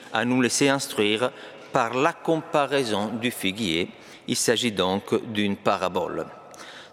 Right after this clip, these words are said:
Donc voilà un peu nos deux bâtons de marche, si vous voulez, au milieu de cette page d'évangile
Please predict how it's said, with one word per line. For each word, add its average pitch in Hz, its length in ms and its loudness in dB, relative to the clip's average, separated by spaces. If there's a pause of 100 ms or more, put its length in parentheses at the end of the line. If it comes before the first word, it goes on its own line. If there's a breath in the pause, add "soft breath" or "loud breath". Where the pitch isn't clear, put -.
Donc 196 180 2
voilà 185 600 2
un 147 100 2
peu 170 400 4
nos 165 280 4
deux 175 260 6
bâtons 156 520 2 (100)
de 143 120 2
marche, 113 500 0 (840)
si - 180 -2
vous 113 160 -2
voulez, 104 340 2 (380 loud breath)
au 160 100 4
milieu 143 440 4
de 123 160 0
cette - 380 -2
page 127 300 4
d'évangile 110 880 2